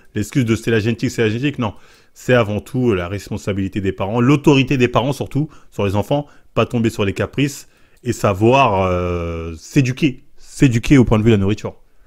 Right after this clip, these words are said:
Je pense que c'est important de ça, de s'éduquer, ce qui va faire la base, ce qui va faire que, voilà, ça évitera d'avoir des enfants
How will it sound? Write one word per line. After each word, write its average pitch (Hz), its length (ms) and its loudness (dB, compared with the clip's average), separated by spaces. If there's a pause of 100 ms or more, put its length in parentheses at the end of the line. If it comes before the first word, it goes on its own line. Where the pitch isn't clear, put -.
(200)
Je - 60 -20
pense 101 140 -10
que - 40 -14
c'est - 60 -8
important 104 360 -8
de - 20 -10
ça, 98 140 -8
de - 40 -14
s'éduquer, 104 520 -4
ce 120 100 -20
qui - 80 -6
va - 60 -6
faire 95 160 -8
la 90 80 -4
base, 104 320 -4 (180)
ce - 80 -20
qui - 80 -2
va 117 60 2
faire 135 180 -2
que, - 100 -2
voilà, 135 240 2
ça 98 160 -8
évitera 98 380 -2
d'avoir 104 240 -2
des 98 160 -4
enfants 113 320 -6